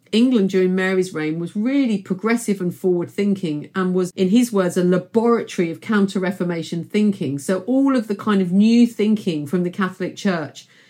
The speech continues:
that came about, um, really from what was known as the Council of Trent, which was this big meeting of, um, the Catholic Church trying to get their house in order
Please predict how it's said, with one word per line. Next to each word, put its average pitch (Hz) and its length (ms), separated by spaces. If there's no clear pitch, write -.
that - 240
came 233 320
about, 190 580
um, 175 300
really 190 640
from 180 420
what 180 100
was 180 140
known 175 120
as 170 80
the 185 60
Council 185 440
of 156 100
Trent, 175 400
which - 220
was 175 100
this 180 220
big 220 440
meeting 208 680
of, 170 480
um, 170 300
the 170 80
Catholic 190 400
Church 175 340
trying 240 400
to 240 100
get 190 200
their 175 140
house 185 360
in 175 80
order 180 520